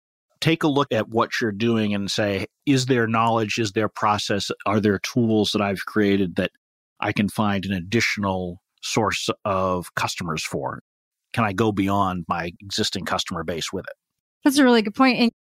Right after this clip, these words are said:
Speaker 2: Coverage Book was created that way because they were trying to figure out how to build better coverage reports for their internal audiences and did it that way. And then they were like, "Wait a second, there's a business out of this." And then Iris, the same thing. Ali Sachs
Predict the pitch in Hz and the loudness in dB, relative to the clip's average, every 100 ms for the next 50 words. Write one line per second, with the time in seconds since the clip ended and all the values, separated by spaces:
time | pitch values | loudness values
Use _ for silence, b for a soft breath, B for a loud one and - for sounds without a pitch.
0 | _ _ _ - 233 240 214 226 214 226 | _ _ _ 2 4 4 2 0 2 0
1 | 208 - 214 214 208 202 196 202 226 202 | -2 2 4 4 4 2 4 4 4 2
2 | 190 - - 202 202 190 202 196 180 185 | 0 -2 2 4 4 4 2 2 2 2
3 | 180 175 - 190 185 202 175 190 185 190 | 4 4 4 2 4 2 4 6 4 2
4 | 175 185 190 180 185 175 190 - - 214 | 2 2 4 2 0 0 -2 -4 -2 -2
5 | 190 226 254 - - - _ - 220 196 | 2 2 2 -2 -14 -16 _ -2 4 4
6 | 190 196 220 214 185 196 214 226 269 269 | 4 2 2 2 4 4 2 2 4 4
7 | 226 196 185 196 185 196 202 202 196 185 | 4 4 4 4 4 4 6 6 4 4
8 | 185 185 175 175 180 233 302 - 160 170 | 2 2 4 4 2 2 2 0 -2 -2
9 | 185 180 175 202 202 175 123 160 160 165 | -2 -2 -2 -2 0 -2 -2 -2 -2 -6
10 | 165 _ _ _ _ 220 226 220 196 240 | -8 _ _ _ _ 2 4 4 4 6
11 | 262 220 - 208 220 208 254 254 226 190 | 4 2 0 -2 0 0 2 2 4 4
12 | 208 196 - 226 233 - - | 4 2 2 2 2 -4 -16